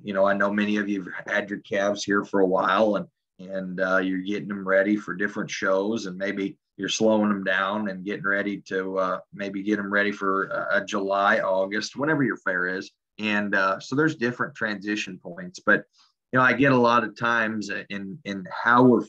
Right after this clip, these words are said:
feeding cattle today and how do you become more successful as a family.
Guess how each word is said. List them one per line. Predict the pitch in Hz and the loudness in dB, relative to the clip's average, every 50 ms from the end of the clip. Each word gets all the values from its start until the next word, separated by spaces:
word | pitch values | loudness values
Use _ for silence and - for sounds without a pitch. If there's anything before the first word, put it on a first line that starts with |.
| _ | _
feeding | - 123 120 113 117 107 95 87 | 6 6 8 8 6 2 0 -2
cattle | - 117 107 104 107 110 101 98 - | 0 2 4 4 4 4 2 -2 -4
today | - 87 85 82 98 95 95 92 92 90 90 87 _ _ _ _ _ - | -12 -16 -10 -2 0 2 2 2 2 0 -4 -8 _ _ _ _ _ -6
and | - 82 | -4 -2
how | - - 110 117 | 0 2 4 4
do | 117 120 | 6 8
you | 117 117 107 | 8 8 8
become | 95 98 95 - - 110 98 98 92 | 6 4 2 2 2 0 0 2 0
more | 95 92 92 92 | 0 0 0 0
successful | - - 82 80 - - 98 90 90 - - - 90 90 | 0 -2 -8 -6 -2 2 2 2 2 2 -2 -4 -2 -2
as | 87 80 82 | -2 -4 -8
a | 80 _ - 98 | -10 _ 0 0
family. | 101 95 95 87 82 - | 0 0 -2 -2 -6 -10